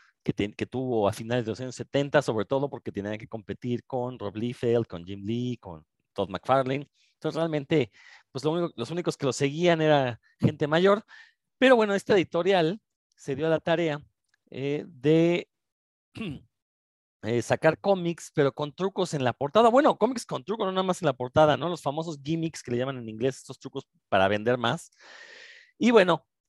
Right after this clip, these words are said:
eh, uno de los que, que yo recuerdo que fue así más inaudito, porque recuerdo que aparte llegué a lo que todavía se llamaba Comic Castle en aquella época. Yo, yo apenas estaba descubriendo el mundo de los cómics en inglés, porque después de una temporada en la que dejé de leerlos,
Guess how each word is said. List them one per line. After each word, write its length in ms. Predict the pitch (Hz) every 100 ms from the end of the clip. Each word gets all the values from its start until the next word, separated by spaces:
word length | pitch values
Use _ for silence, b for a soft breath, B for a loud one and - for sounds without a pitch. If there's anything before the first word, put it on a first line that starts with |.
| -
eh, 260 | 156 160 -
uno 240 | 190 208 185
de 100 | 165
los 520 | 147 139 - - -
que, 120 | 131
que 120 | 131 151
yo 100 | 185
recuerdo 400 | 175 180 180 170
que 160 | 151
fue 180 | - 175
así 280 | 165 165 160
más 240 | 165 165
inaudito, 840 | 170 131 110 123 135 - 131 175 -
porque 180 | - 143
recuerdo 340 | 143 190 190
que 180 | 151 123
aparte 320 | 107 147 151
llegué 420 | 156 113 127 151 - _ _ _ -
a 80 | 107
lo 120 | 104
que 100 | -
todavía 280 | 151 160 147
se 120 | 151
llamaba 260 | 123 117 139
Comic 260 | - 101 -
Castle 340 | - - 117
en 80 | 95
aquella 260 | - 110 113
época. 280 | 117 - 151
Yo, 180 | 160 -
yo 140 | _ - -
apenas 580 | 95 - 160 175 151 131
estaba 320 | - 139 139
descubriendo 440 | 123 - 117 131
el 60 | 123
mundo 240 | 120 123
de 60 | 117
los 160 | 95 -
cómics 340 | 131 120 -
en 120 | 104
inglés, 340 | 101 120 127 -
porque 340 | - _ - _ _ _
después 300 | - - 123
de 60 | 120
una 140 | 127
temporada 420 | 113 90 95 117 113
en 60 |
la 60 | 101
que 140 | - 90
dejé 200 | - 117
de 80 | 110
leerlos, 500 | 110 117 117 113